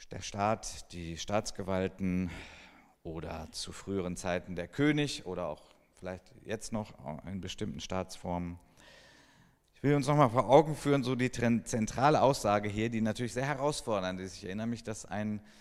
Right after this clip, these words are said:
älteres Mitglied unserer Gemeinde vor einiger Zeit zu mir sagte, "Das ist für mich der schwierigste Text der Bibel."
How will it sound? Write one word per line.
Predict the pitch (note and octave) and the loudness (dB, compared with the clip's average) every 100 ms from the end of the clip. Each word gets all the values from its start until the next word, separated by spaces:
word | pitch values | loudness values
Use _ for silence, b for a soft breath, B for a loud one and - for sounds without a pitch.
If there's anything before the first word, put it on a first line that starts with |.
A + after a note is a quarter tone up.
| B B | B B
älteres | A#2 A#2+ G#2+ | -4 -4 -4
Mitglied | A#2+ A#2+ B2+ | -4 -2 -6
unserer | G2 A2+ A2+ | -4 0 2
Gemeinde | G#2+ A2 A#2 G2+ | 2 0 -2 -4
vor | G#2+ | -2
einiger | A2 C3 A#2 A2 | 0 2 0 -2
Zeit | - A2+ - | 0 0 0
zu | A2 | -2
mir | G#2+ | 0
sagte, | G#2 G2+ - | 2 2 0
"Das | G2 B2+ A#2+ | -4 -4 -4
ist | - | -6
für | A2+ | -2
mich | A#2+ - | -2 -4
der | F#2 | -8
schwierigste | - A2+ B2 G#2 - G2+ | -6 -2 -2 -4 -8 -8
Text | - G#2 - G#2+ | -8 -8 -8 -6
der | |
Bibel." | G#2+ G2 - | -4 -4 -6